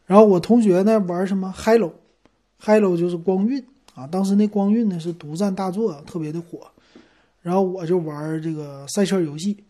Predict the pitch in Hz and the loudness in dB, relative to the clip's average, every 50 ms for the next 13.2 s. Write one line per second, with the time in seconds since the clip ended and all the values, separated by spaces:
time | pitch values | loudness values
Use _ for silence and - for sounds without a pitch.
0 | _ _ _ - 143 131 123 123 - _ _ _ _ _ _ _ _ _ _ _ | _ _ _ -20 -20 -20 -20 -20 -20 _ _ _ _ _ _ _ _ _ _ _
1 | - - 175 175 170 180 175 165 160 160 160 170 - - _ _ _ _ _ _ | -6 0 2 4 6 8 8 8 6 4 0 -2 -4 -6 _ _ _ _ _ _
2 | _ _ _ _ _ _ - - - - 143 156 175 180 160 156 156 151 151 151 | _ _ _ _ _ _ -20 -20 -16 -6 0 2 4 4 4 4 2 2 2 -2
3 | 156 - - - - - - _ _ - 170 175 185 208 233 233 196 185 202 208 | -4 -6 -8 -16 -20 -20 -20 _ _ 2 4 6 10 10 10 10 8 6 2 2
4 | 196 202 208 202 196 180 165 170 165 170 208 247 254 226 190 143 151 170 185 180 | 4 6 6 6 6 4 0 -4 -4 -4 -4 -2 -2 -2 -2 -2 -2 -2 -2 -2
5 | 160 151 156 160 175 175 202 196 185 175 170 160 160 151 147 143 143 147 143 - | -2 -2 -2 -2 -2 -2 -2 -2 -2 -2 -4 -4 -4 -6 -8 -10 -14 -16 -18 -20
6 | _ _ _ _ _ _ _ _ _ _ _ _ _ - 220 214 208 190 180 170 | _ _ _ _ _ _ _ _ _ _ _ _ _ 2 4 6 6 6 6 4
7 | 160 156 160 180 190 180 151 156 190 226 240 208 185 170 165 147 127 127 131 131 | 2 2 0 0 -2 -2 -2 0 0 0 0 0 -2 -6 -8 -12 -14 -14 -14 -12
8 | 139 139 131 120 120 - _ _ _ _ _ _ _ _ _ _ _ - - 156 | -12 -12 -12 -14 -16 -20 _ _ _ _ _ _ _ _ _ _ _ -14 -14 -10
9 | 151 156 190 202 190 180 175 170 180 190 202 202 208 226 240 233 190 160 151 135 | -4 2 6 8 8 8 8 6 4 4 2 2 2 2 2 2 0 -2 -4 -6
10 | 131 135 131 127 131 135 139 - - 143 143 165 170 160 143 135 135 127 131 156 | -8 -8 -10 -10 -10 -10 -10 -10 -8 -6 -4 -2 -2 -2 -4 -6 -10 -12 -14 -16
11 | - _ _ _ _ _ _ _ 147 139 131 131 135 - - - 151 139 147 156 | -20 _ _ _ _ _ _ _ -18 -16 -16 -16 -18 -16 -12 -10 -10 -6 -6 -4
12 | 165 175 185 185 180 185 165 165 165 160 160 151 151 - 170 165 151 151 143 151 | -2 0 0 0 0 0 0 0 -2 -2 -2 -4 -6 -6 -8 -8 -8 -8 -8 -8
13 | 151 139 135 | -8 -10 -12